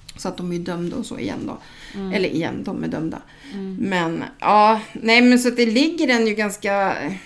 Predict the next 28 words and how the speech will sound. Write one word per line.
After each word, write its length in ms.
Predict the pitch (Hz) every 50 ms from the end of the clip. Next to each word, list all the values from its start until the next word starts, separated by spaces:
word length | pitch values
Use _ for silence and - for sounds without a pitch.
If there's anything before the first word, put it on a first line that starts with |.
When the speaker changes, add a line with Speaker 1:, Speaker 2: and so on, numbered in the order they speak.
| -
Speaker 1:
nära. 680 | - 214 226 247 254 220 202 214 262 285 330 - - - - - - _ _ _ -
Speaker 2:
Mm. 300 | 196 190 185 185 185 190 - _ _ _ _ _ _
Speaker 1:
Och 120 | - 226 196
då 160 | 226 240 262
är 40 | 277
det 60 | 285
ju 80 | 269 247
väldigt 280 | 247 220 202 196 185
speciellt 500 | - - 196 185 - 269 262 233 214 -
att 80 | 190 185
se 80 | - 185
den 100 | 185 185
här 60 | 185
serien. 680 | 185 - - 294 254 190 165 160 - 95 104 - - -
Och 140 | - 196
då 160 | 185 214 247 247
vart 340 | 226 226 294 320 - -
det 100 | - 185
så 120 | - - 175
här 100 | 175 175
att 200 | 180 175 - -
jag 140 | 202 226 262
vart 200 | 277 269 269 -
verkligen 400 | 151 123 - - 185 175 165 -
så 100 | - 156
här, 160 | 156 156 - -
"Nej, 80 | 196 202
men 160 | 202 190